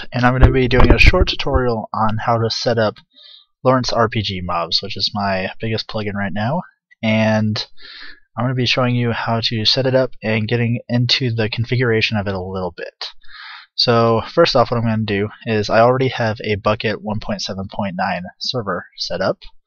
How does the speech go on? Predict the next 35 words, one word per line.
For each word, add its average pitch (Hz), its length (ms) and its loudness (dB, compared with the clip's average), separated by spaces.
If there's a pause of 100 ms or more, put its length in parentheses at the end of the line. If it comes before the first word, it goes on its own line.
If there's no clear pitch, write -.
(640)
And 104 460 0
what 113 180 -2
I'm 110 60 -2
gonna 104 160 -2
do 120 260 -2
is 104 160 -6
I'm 104 80 -4
gonna 101 100 -4
grab 95 300 0 (260)
the - 60 -8
latest 98 360 -4
file, 117 440 -6 (680)
beta 98 260 -4
two 107 320 -4
point 104 360 -4 (160)
oh 95 180 -4
point - 380 -10
two. 151 520 -2 (1500)
I'll 107 120 -8
grab 101 260 -4
it, 113 160 -4
and 117 80 -4
I'm 107 80 0
doing 113 160 0
all 143 240 2
this 143 160 2
from 117 140 -4
scratch. 113 440 0
I 101 40 -2
don't 113 160 0
have 113 160 0
anything 110 500 -2
set 104 240 -2
up 101 220 2
really. 98 360 -2